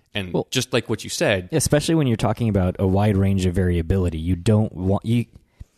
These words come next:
Speaker 2: if you want to make good cocktails, you can't just jam your arm in the cupboard and pull out something.
Speaker 1: Yeah,
Speaker 2: Well,
Speaker 1: exactly.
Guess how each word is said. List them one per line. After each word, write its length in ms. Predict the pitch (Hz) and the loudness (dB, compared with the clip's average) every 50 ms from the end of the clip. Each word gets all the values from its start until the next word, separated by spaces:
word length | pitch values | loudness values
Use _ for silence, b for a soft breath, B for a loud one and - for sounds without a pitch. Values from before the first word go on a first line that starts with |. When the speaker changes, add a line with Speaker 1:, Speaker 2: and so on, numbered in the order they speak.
| b b b b b _ - | b b b b b _ 0
Speaker 2:
if 200 | 135 147 151 - | 0 0 2 2
you 100 | 160 147 | 2 0
want 220 | 120 107 107 98 - | 2 0 -2 -2 -4
to 80 | - 101 | -2 -2
make 200 | 101 92 - 87 | -2 -2 -4 -4
good 200 | 98 95 87 - | -4 -4 -4 -6
cocktails, 640 | - - 85 85 - - - 71 62 - - - - _ _ _ _ - | -8 -8 -8 -10 -10 -12 -12 -12 -12 -12 -12 -14 -16 _ _ _ _ -8
you 100 | - 113 | -8 -4
can't 260 | - - 127 120 - | -2 -2 -2 -2 0
just 160 | 117 110 98 90 | -2 -2 -2 -2
jam 280 | 90 107 104 104 104 | -2 -2 0 0 2
your 160 | 104 101 98 73 | 2 0 0 0
arm 200 | 92 92 98 95 | 0 0 0 0
in 40 | |
the 80 | 90 87 | -2 -4
cupboard 340 | - - - 98 85 82 85 | -4 -4 -4 -2 -2 -2 -4
and 100 | 82 - | -4 -4
pull 200 | - - 95 90 | -4 -2 -2 0
out 240 | 90 90 92 87 - _ _ _ _ _ _ _ _ _ _ _ - - | 0 0 0 -2 -4 _ _ _ _ _ _ _ _ _ _ _ -10 -6
something. 640 | - - - 113 95 87 - - 78 - - 110 - _ - - - | -2 0 2 2 2 0 -2 -4 -6 -10 -14 -18 -20 _ -20 -8 -2
Speaker 1:
Yeah, 200 | 233 208 165 123 - _ - | 0 0 0 0 -4 _ 2
Speaker 2:
Well, 120 | 147 127 104 | 4 4 4
Speaker 1:
exactly. 300 | 90 165 139 - - | 4 0 -4 -6 -10